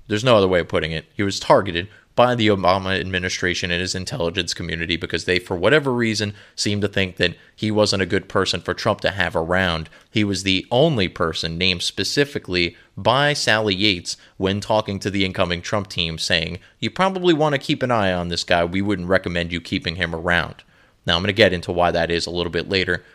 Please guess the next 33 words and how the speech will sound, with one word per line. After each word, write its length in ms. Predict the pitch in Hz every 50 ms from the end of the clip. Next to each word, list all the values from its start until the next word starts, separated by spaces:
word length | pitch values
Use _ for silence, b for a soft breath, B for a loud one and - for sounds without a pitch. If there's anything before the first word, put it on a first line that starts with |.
| b b
but 80 | 135
let 100 | 147 170
me 80 | 165 147
go 120 | 139 139
to 80 | 135 127
this 200 | 107 98 - -
tweet 320 | - - 123 117 107 -
thread 280 | - 95 92 87 85 95
here 340 | - 90 90 90 90 85 b b b b
by 120 | 87 87
Kimberly 380 | - - - 139 123 117 104 98
Strassel, 640 | - - - 104 101 98 95 - 104 92 90 b b b b b -
one 320 | 104 110 110 104 98 98
of 280 | 98 - - 104 92 98
the 180 | - 98 90 85
few 540 | - - 123 110 101 98 95 92 90 - b b b b b 120
good 300 | 120 107 120 135 123 110
journalists 580 | 101 98 110 110 110 107 98 98 101 92 - - -
out 260 | 101 104 101 98 -
there 220 | 98 95 92 90
and 100 | 92 90
has 120 | 95 92 87
been 200 | - 95 92 92
all 260 | 80 87 95 92 92
over 220 | 92 90 90 95
the 80 | 85 82
Spygate 560 | - - - 92 87 85 82 82 85 87 -
stuff 320 | - - - 85 82 - - b b b b
for 240 | _ - 101 95 92
a 100 | 90 90
very 340 | 90 90 87 82 82 80 82
long 320 | 85 85 82 80 80 80
time. 360 | - - 87 80 80 - -